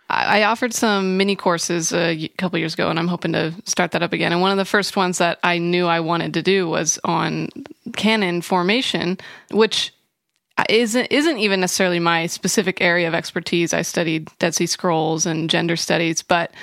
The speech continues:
but in that, I became familiar with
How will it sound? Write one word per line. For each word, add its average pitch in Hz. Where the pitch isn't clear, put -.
but 202
in 233
that, 165
I 185
became 170
familiar 170
with 160